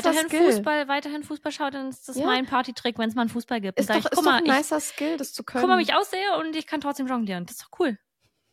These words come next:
Speaker 2: Ich find's, ich find's cool.
Speaker 1: Ja, schauen wir mal. Aber, also, ihr werdet meine Fußballerin-Karriere ja noch mitbekommen. Also, wovon ich mich auf jeden Fall verabschieden kann, ist, äh, Profifußballerin zu werden. Das ist jetzt de-, definitiv raus.
Speaker 2: Das glaube ich ehrlich gesagt auch.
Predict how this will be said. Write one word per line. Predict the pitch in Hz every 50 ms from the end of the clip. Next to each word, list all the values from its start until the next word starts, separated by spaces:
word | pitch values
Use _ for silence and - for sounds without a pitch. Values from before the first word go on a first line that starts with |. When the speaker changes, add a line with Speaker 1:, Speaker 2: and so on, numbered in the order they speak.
| _ _ _ _ _ _
Speaker 2:
Ich | - 202 -
find's, | - 349 349 - -
ich | - 226 -
find's | 254 214 - - - -
cool. | 185 185 185 190 - - _ _
Speaker 1:
Ja, | - 185 175 170 170
schauen | - - 247 330 415
wir | 392 262
mal. | 196 175 175 - -
Aber, | - 226 240 285 294 294 294 294 294 277 - _ _ _ _ _ _ _ _ _ _ _ _ _ _ -
also, | - 240 254 240 262 262 254 247 247 247 - _ _ _ _ _ _ _ _ - 214 _ _ _ _ _ _ _ -
ihr | - 240 240
werdet | 247 240 240 214
meine | 240 226 214 214 214 208 208 202 202 202
Fußballerin-Karriere | - 262 240 - - 254 233 233 233 233 - 247 240 233 226 220 208
ja | 202
noch | 196 202
mitbekommen. | 269 277 - - - - 320 311
Also, | 269 262 220 233 214
wovon | 220 208 - 247 247
ich | 247
mich | 247 247
auf | 240
jeden | 247 247
Fall | 240 233 214
verabschieden | - - - - 240 226 226
kann, | - 240 214
ist, | 202 220 208 -
äh, | - - -
Profifußballerin | - - 285 285 302 - - 302 285 - 269 247 254 254 262 262
zu | - 254
werden. | 247 226 233 233 226 214
Das | 214 262 294 - -
ist | 294 -
jetzt | - 233 226 - - - -
de-, | 226 240 220
definitiv | - - 269 311 - 339 330 - 294 247 - -
raus. | 226 226 254 269 247 -
Speaker 2:
Das | - - - -
glaube | 185 190 196
ich | 190
ehrlich | - 180 185 180 -
gesagt | - 170 175 175 - - -
auch. | 151 170 190 190 _ _